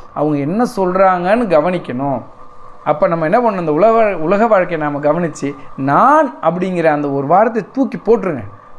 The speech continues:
நானுங்கிற வார்த்தையே, வார்த்தை சும்மா கூட நம்ம உபயோகப்படுத்தக்கூடாது. நானுங்கிறது எதுவுமே இல்ல, நம்மளால எதுவுமே இல்ல, நானுங்கிறது எதுவுமே இல்ல, எல்-, எதுவுமே இல்ல. நம்ம, நம்ம மனம் சுத்த எம்டியாக வச்சுக்கணும்.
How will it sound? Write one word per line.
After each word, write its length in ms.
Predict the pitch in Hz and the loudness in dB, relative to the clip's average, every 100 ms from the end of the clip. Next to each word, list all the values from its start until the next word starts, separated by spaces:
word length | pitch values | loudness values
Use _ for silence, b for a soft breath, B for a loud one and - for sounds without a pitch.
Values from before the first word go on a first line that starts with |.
| 139 | -4
நானுங்கிற 680 | 139 180 269 277 285 254 196 | 0 4 4 4 2 2 2
வார்த்தையே, 580 | 151 170 226 - 247 277 | 2 2 2 0 0 0
வார்த்தை 520 | 160 139 202 233 254 | 2 2 2 0 -4
சும்மா 420 | 196 - 226 269 | -6 -4 2 4
கூட 160 | 220 226 | 4 2
நம்ம 180 | 247 202 | -2 -2
உபயோகப்படுத்தக்கூடாது. 960 | 170 202 214 170 160 156 170 147 127 117 120 | 0 2 2 2 -4 0 0 0 -2 -4 -2
நானுங்கிறது 580 | 135 214 277 247 220 226 | 2 4 4 2 0 -2
எதுவுமே 460 | 175 202 233 262 | -2 -2 0 -2
இல்ல, 400 | 196 226 269 156 - - B B - | -2 2 2 2 -2 -18 B B -10
நம்மளால 480 | 127 185 208 226 262 | -4 2 4 6 4
எதுவுமே 420 | 208 202 220 226 | 2 0 -2 -2
இல்ல, 280 | 214 247 160 | 0 2 2
நானுங்கிறது 600 | 147 147 214 240 226 233 | 2 0 2 2 0 2
எதுவுமே 380 | 196 214 220 240 | 0 0 -2 -2
இல்ல, 360 | 202 214 131 - B B B | 0 0 0 -2 B B B
எல்-, 380 | 143 175 220 190 | -2 0 -2 0
எதுவுமே 500 | 151 170 226 233 285 | 0 2 2 4 4
இல்ல. 200 | 240 190 | 4 2
நம்ம, 240 | 156 135 120 | 0 -6 -10
நம்ம 260 | 135 143 156 | -8 -4 -4
மனம் 440 | 143 160 262 - - - | 0 2 0 -2 -14 -18
சுத்த 420 | - 190 - 262 | -10 -8 -2 0
எம்டியாக 680 | 190 214 269 285 262 226 214 | 2 0 0 2 2 2 0
வச்சுக்கணும். 420 | 185 190 165 | -4 -6 -6